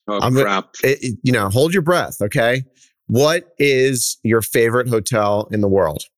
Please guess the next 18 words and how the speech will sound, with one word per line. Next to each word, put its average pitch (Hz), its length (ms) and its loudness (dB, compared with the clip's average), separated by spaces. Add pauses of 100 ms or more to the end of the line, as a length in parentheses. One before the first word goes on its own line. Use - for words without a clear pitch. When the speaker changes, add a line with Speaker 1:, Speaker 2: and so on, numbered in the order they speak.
(920)
Speaker 1:
Oh, 135 380 2 (580)
I 110 120 0
knew 117 120 2
you 110 120 2
were 104 80 0
gonna 98 160 -2
go 95 200 0
there. 92 280 -2 (800)
This 127 160 0
is, 127 80 0
again, 127 220 0
like 117 200 -2
your 123 100 0
favorite 123 340 -2
child, 107 380 -2
huh? 120 200 0 (340)
Speaker 2:
That's - 220 -4
right. 165 320 0